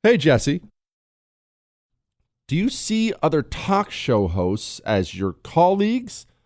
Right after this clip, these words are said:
or as your competitors? I know you're friends with some,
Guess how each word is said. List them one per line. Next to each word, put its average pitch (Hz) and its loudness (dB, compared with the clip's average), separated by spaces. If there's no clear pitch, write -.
or 123 2
as 117 2
your 104 -6
competitors? 98 -4
I 120 2
know 117 4
you're 156 4
friends 156 0
with 117 2
some, 95 0